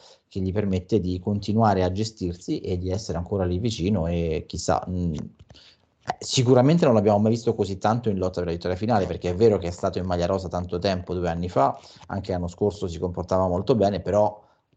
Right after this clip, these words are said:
effettivamente sembra aver compiuto quell'altro step che gli mancava in questo momento.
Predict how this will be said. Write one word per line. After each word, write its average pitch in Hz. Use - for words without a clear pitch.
effettivamente 113
sembra 98
aver 98
compiuto 107
quell'altro 90
step 90
che 85
gli 80
mancava 80
in 82
questo -
momento. 76